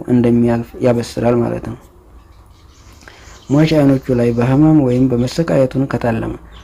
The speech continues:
ሟቹ አክል፣ እክል የገጠመው አይኖቹ ላይ ከሆነ ለሚስቱ ሲሰጥ ከተገባው ጥሎሽ ወይም መህር የእሷን በጎ ፈቃድ የማይጠብቅ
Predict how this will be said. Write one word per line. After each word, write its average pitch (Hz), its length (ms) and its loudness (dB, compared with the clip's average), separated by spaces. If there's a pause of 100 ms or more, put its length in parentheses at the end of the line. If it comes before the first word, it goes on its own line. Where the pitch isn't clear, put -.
(140)
ሟቹ 165 440 0 (1200)
አክል፣ 156 340 2 (200)
እክል 175 300 0
የገጠመው 120 500 2
አይኖቹ 120 480 -2
ላይ 113 220 -4
ከሆነ 117 520 -2 (340)
ለሚስቱ 139 560 0
ሲሰጥ 127 500 -6 (200)
ከተገባው 123 760 -2 (320)
ጥሎሽ 120 400 -2
ወይም 127 240 2
መህር 120 360 -2
የእሷን 147 520 0
በጎ 120 360 -2
ፈቃድ 147 400 -4 (340)
የማይጠብቅ 135 960 2